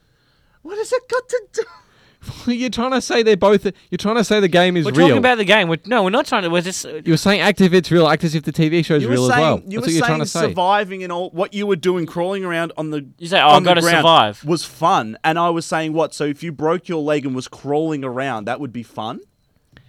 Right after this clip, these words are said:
Speaker 1: And you said, what did you say?
Speaker 2: I said, "I have to try and survive."
Speaker 1: You have to try and survive. And you
Speaker 3: Yeah, and if you have to kill someone, you have to kill someone.
Speaker 2: Yeah, but I didn't have
Speaker 3: Have
Speaker 2: to,
Speaker 3: you
Speaker 2: did
Speaker 3: killed
Speaker 2: I?
Speaker 3: someone yet?
Speaker 2: No, 'cause I haven't really seen anyone. I've seen, like, two people.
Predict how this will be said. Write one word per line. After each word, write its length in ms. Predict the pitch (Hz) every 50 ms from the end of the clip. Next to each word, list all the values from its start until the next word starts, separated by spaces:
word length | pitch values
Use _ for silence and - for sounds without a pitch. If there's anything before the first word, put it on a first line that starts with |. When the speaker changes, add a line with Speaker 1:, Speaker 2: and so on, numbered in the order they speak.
| _ _ -
Speaker 1:
And 160 | 131 139 151
you 120 | 160 165
said, 480 | 156 - - 170 156 160 160 151 160 156 _ _ _ _ _ _ _ _ _ _ _ _ _ _ _ _ _ _ _ _ _ _ _ _ _ -
what 240 | - - - _
did 160 | - 349 349 392
you 100 | 415 -
say? 180 | - 392 403 453 453 494 494 _ _ _ _ _ _ _ _ _ _ _ _ _ _ _ _ -
Speaker 2:
I 120 | 131 151
said, 280 | - - 147 117 110 -
"I 140 | - 113
have 80 | 120 117
to 180 | - 127 113 -
try 160 | - 123 117
and 80 | 117
survive." 360 | 107 104 120 127 147 147 107 - _ -
Speaker 1:
You 100 | - 165
have 120 | 185 -
to 100 | - 196
try 260 | 160 - 190 185 180
and 100 | 175 160
survive. 380 | - 180 165 170 143 120 107 104
And 140 | 117 113 120
you 80 | 127
Speaker 3:
Yeah, 60 | -
and 180 | 175 156 165 190
if 100 | 202 180
you 80 | 208 220
have 80 | 208
to 80 | - 165
kill 220 | - 196 214 214
someone, 200 | 202 180 143 135
you 60 | 151
have 80 | 156 151
to 60 | -
kill 220 | 135 - 180 196 180
someone. 300 | - 160 127 113 101 160
Speaker 2:
Yeah, 120 | 151 135
but 60 | 139
I 40 | 139
didn't 200 | 135 147 151 151
have 100 | 170 180
Speaker 3:
Have 60 | 185 190
Speaker 2:
to, 40 |
Speaker 3:
you 40 | 220 143
Speaker 2:
did 60 | 151
Speaker 3:
killed 160 | - - -
Speaker 2:
I? 20 |
Speaker 3:
someone 300 | 175 - 196 175 165 156
yet? 260 | 151 131 110 90 - _ _ _ _ _ _ _ _ _ _ _ _ _ - -
Speaker 2:
No, 240 | 110 113 120 131
'cause 120 | 131 127 123
I 40 | 123
haven't 180 | 123 139 -
really 120 | 123 117 110
seen 200 | - - 131 131
anyone. 340 | 127 117 107 92 85 82 -
I've 140 | - 123 -
seen, 260 | - - - 185 190
like, 200 | 185 175 165 -
two 200 | - - 170 170
people. 400 | - 160 160 165 160 147 104 87